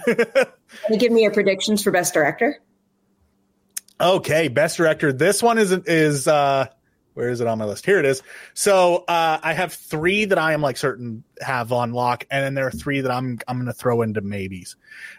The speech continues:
Speaker 1: Uh, so the ones that I'm like, "Yeah, they, they're getting nominated," are Christopher Nolan, Martin Scorsese, and, <sighs> I can never say this guy's name, Yorgos Lan-, Lanthimos, I
Speaker 2: Yeah,
Speaker 1: think.
Speaker 2: you got it. No, you got it.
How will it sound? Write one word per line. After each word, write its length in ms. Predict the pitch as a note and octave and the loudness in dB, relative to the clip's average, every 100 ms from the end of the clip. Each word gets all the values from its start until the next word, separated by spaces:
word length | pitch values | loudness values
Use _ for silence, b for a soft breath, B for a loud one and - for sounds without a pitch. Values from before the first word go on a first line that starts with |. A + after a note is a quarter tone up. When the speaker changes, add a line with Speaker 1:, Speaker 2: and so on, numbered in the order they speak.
| - | -4
Speaker 1:
Uh, 260 | E3 D#3+ D#3 | -2 -2 -2
so 420 | - F#3+ E3 E3 | 2 4 4 4
the 140 | D#3 | 2
ones 340 | E3+ F#3 G3+ F3+ | 4 4 4 4
that 100 | E3+ | 2
I'm 120 | D#3+ | 4
like, 220 | D3 C3 | 2 2
"Yeah, 200 | A#2+ A2 | 0 0
they, 140 | G#2+ | -2
they're 200 | A#2 B2 | -2 0
getting 160 | A#2+ A#2 | 0 0
nominated," 540 | A#2 A#2 A#2+ A#2+ A#2+ - | -2 -2 -2 -2 -2 -2
are 140 | C3 | -2
Christopher 400 | - F3+ - F#3 | 0 -2 0 0
Nolan, 400 | D#3+ D3+ D3+ D3 B B - | 2 4 4 0 B B -4
Martin 280 | C#3+ D3 C#3 | -2 -2 -2
Scorsese, 680 | D#3 C3+ C#3 B2+ B2+ B2 - | 0 2 2 2 0 -2 -4
and, 480 | B2+ B2 B2 A#2+ B2 _ _ | -2 -2 -2 -6 -10 _ _
<sighs> 400 | - - - - | -12 -12 -12 -10
I 80 | - | -8
can 200 | A#2+ A#2+ | -4 -2
never 260 | A#2+ A#2 A#2+ | 0 0 0
say 220 | G#2+ A2+ | -2 -2
this 160 | G#2 G2+ | -2 -4
guy's 240 | G#2 G2 | -6 -6
name, 180 | G2 F#2 B B B B _ | -6 -8 B B B B _
Yorgos 840 | B2 B2+ D3+ D#3+ E3+ D#3+ - - - - D3 _ _ D3+ D3 D3+ - | -4 2 2 4 2 2 0 -2 -6 -14 -20 _ _ -12 -8 -8 0
Lan-, 440 | B2+ C3+ C3+ C3+ - | 2 2 2 -2 -2
Lanthimos, 760 | C3+ C#3 C#3+ E3+ E3 F3 - - _ - | 2 2 2 2 2 2 -4 -14 _ -6
I 80 | A#2+ | 0
Speaker 2:
Yeah, 140 | F#4+ | 2
Speaker 1:
think. 160 | C5+ - | 2 2
Speaker 2:
you 120 | C4 D4+ | 0 2
got 220 | F#4 D#4 | 2 2
it. 40 | |
No, 80 | D4+ | 2
you 100 | F#4+ | 4
got 140 | G4 | 4
it. 160 | B3+ - | 4 0